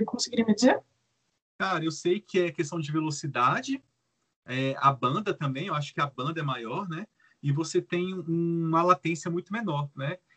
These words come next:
Speaker 2: Então, por exemplo, hoje o carro, o carro, aquele carro que é o, que dirige sozinho, ele com quatro G, ele, com quatro G, ele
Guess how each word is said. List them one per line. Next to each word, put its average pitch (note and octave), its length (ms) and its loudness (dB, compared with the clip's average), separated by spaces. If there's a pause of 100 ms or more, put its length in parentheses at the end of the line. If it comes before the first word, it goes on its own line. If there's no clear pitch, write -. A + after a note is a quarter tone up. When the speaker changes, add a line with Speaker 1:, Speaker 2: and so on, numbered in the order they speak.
Speaker 2:
Então, F3+ 160 0
por F#3 120 -2
exemplo, D3 460 2
hoje G#3 220 2
o G3+ 60 -6
carro, D3+ 560 6
o C3+ 120 -8
carro, B2+ 760 -2
aquele B2+ 260 -6
carro B2+ 260 0
que C3+ 120 -6
é B2+ 40 0
o, B2 80 -6 (140)
que B2 240 -10 (100)
dirige C3 320 -2
sozinho, C3+ 600 -2 (500)
ele F3 240 4
com F#3 160 -8
quatro E3 320 6
G, D3 560 2
ele, C#3 220 -8
com D3 160 -2
quatro C#3 280 6
G, D#3 400 2
ele C#3+ 280 2